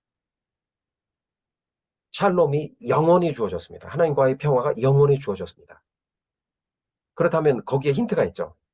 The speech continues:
하나님이 이제 우-, 우리와 늘 영원히 함께 하시는 그 임마누엘도 영원히 주어진 것입니다.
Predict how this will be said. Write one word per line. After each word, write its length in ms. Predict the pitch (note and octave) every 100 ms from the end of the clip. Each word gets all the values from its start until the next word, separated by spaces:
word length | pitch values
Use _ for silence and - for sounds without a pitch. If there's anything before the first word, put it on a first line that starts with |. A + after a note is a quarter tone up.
| _ _ _ -
하나님이 440 | G#3+ G#3+ F#3+ F3+
이제 220 | C#3+ C#3+ C#3
우-, 200 | B2 - _ _ _
우리와 600 | D#3+ D#3+ F#3 E3+ D#3+ C3+ E3+
늘 500 | D#3+ A3+ A#3 A3+ F#3
영원히 360 | C#3+ E3+ F3+ E3+
함께 320 | G3+ C4 G#3+
하시는 260 | E3 D#3 D3
그 80 | C3
임마누엘도 720 | B2 C3+ A#2+ A2+ G2+ G#2 G#2
영원히 420 | A2 C#3 D3 C#3
주어진 280 | - G#2+ A#2+
것입니다. 500 | G2 E2+ D#2 -